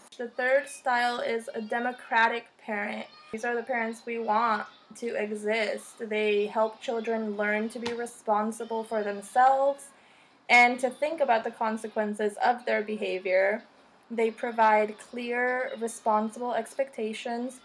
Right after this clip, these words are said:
and explanations for why they expect their children to behave in those ways. Explanations. That's really important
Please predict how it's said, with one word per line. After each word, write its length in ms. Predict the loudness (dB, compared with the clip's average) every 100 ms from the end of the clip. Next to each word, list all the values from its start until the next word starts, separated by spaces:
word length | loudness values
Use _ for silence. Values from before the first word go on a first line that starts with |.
| -4
and 260 | -2 0 -2
explanations 1300 | -6 -10 -2 -2 0 -2 -2 -6 -4 -4 -4 -8 -12
for 200 | -4 -4
why 580 | -2 2 4 4 0 -2
they 160 | -4 -4
expect 480 | -6 -6 -6 -6 -6
their 80 |
children 420 | -8 -8 -6 -8 -8
to 80 | -8
behave 480 | -8 -8 -8 -8 -6
in 100 | -8
those 240 | -8 -10
ways. 400 | -12 -12 -14 -20 -20 _ _ _ _ -8 -8
Explanations. 1120 | -12 -10 -8 -6 -6 -8 -10 -12 -14 -18 -20 -20 _ _ 0
That's 300 | 0 0 -8
really 440 | -4 -2 0 -2
important 640 | -2 -6 -8 -6 -8 -10